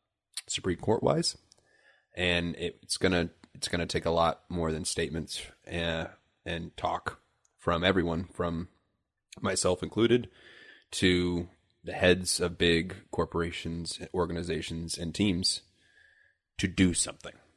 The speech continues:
So that's my personal opinion, and it, and it's my club that I'm still proud of, and I am happy that they are,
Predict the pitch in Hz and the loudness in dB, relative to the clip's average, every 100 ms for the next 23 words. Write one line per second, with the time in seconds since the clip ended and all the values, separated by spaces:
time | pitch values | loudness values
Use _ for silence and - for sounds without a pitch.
0 | _ _ _ - 87 87 95 82 78 76 | _ _ _ -6 -2 0 0 -2 0 -4
1 | - - 71 73 85 82 82 127 - - | -4 -8 -10 -8 -4 -2 -2 -4 -10 -10
2 | 85 85 87 80 - _ _ _ _ - | -6 -4 -2 -4 -6 _ _ _ _ -4
3 | 90 87 - - 101 95 - 95 98 87 | -2 2 0 0 0 0 4 4 6 2
4 | 85 - 85 - 87 92 135 - 87 85 | 2 -4 -4 0 0 2 0 0 -2 -2
5 | 82 85 82 82 85 - 87 - 87 85 | -4 -2 -2 -2 -4 -4 -6 -4 -4 -2
6 | 82 85 82 82 82 80 78 | -4 -2 -2 -2 0 -2 -2